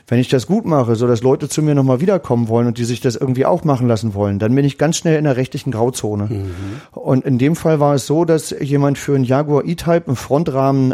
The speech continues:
Speaker 1: äh, gerichtet haben wollte, wo die Motoraufhängung dran sitzt, wo der Kühler vorne dran sitzt. Und bei dem E-Type ist es so, dass ab der Sch-, Firewall, also der Spritzschutzwand, Übergang vom Fahrerhaus zum Motorraum, da geht das Gestänge los.
Speaker 2: Mhm.
Speaker 1: Da sind ganz spezielle alte, ähm,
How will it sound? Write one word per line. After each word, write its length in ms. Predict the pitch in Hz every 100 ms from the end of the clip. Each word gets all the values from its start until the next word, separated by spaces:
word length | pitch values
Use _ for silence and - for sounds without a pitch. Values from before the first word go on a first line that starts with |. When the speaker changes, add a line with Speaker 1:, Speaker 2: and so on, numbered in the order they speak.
| -
Speaker 1:
äh, 260 | 123 120
gerichtet 480 | 113 120 135 - 170
haben 240 | 147 156 143
wollte, 500 | 151 156 160 156 135
wo 80 |
die 120 | 135 131
Motoraufhängung 720 | 156 165 156 - 143 147 147
dran 240 | 127 143
sitzt, 340 | 139 143 - 147
wo 220 | 135 135
der 160 | 135
Kühler 340 | 131 - 165 151
vorne 300 | - 147 143
dran 240 | 131 139
sitzt. 280 | 135 131 - - - - - -
Und 280 | 139 123 131
bei 100 | 127
dem 160 | 127
E-Type 340 | 151 151 156 147
ist 60 | 131
es 60 |
so, 140 | 131 147
dass 280 | 139 - 131
ab 240 | 156 -
der 140 | 160 139
Sch-, 100 | - _
Firewall, 640 | - - 160 170 170 180
also 160 | 170 135
der 100 | 131
Spritzschutzwand, 840 | - 147 165 - 170 - 165 165 -
Übergang 400 | 160 156 143 139
vom 240 | - 123
Fahrerhaus 600 | - 135 151 143 143 -
zum 100 | 131 123
Motorraum, 600 | 165 143 113 117 151 190 - - - - - _ _
da 240 | 127 131
geht 220 | 143 160 151
das 100 | -
Gestänge 360 | 156 151 151
los. 340 | 123 120 101 - -
Speaker 2:
Mhm. 60 | 98
Speaker 1:
Da 120 | 123
sind 120 | 127
ganz 200 | 135 151
spezielle 480 | - 143 151 143 139
alte, 420 | 143 151 143 139
ähm, 440 | 147 135 131 117